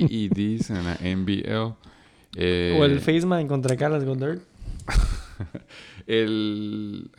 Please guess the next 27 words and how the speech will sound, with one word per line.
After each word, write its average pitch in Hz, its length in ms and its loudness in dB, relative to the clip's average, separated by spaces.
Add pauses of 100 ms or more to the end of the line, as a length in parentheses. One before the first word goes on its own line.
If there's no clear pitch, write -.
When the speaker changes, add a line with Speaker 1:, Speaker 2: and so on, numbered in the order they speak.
Speaker 1:
Heisenberg 120 440 -6
Tate 135 380 -4 (360)
ahora 101 200 -2
sí 107 160 -8
que 110 120 -2
tiene 107 280 -2
sus 92 260 -6
gallos 101 420 0
de 98 100 2
regreso, 85 460 -2
se 92 140 -4
podría 85 460 0
decir. 117 420 -2 (840)
Es - 100 -8
un 98 80 -2
juego 110 240 4
divisional, 101 760 0
es 95 220 -4
en 101 160 -2
Pittsburgh 110 580 -4
y 95 160 0
ya 90 140 2
tienen 104 300 -2
a 80 140 -4
T 107 280 -2
J 101 220 -4
Watt. 110 300 -4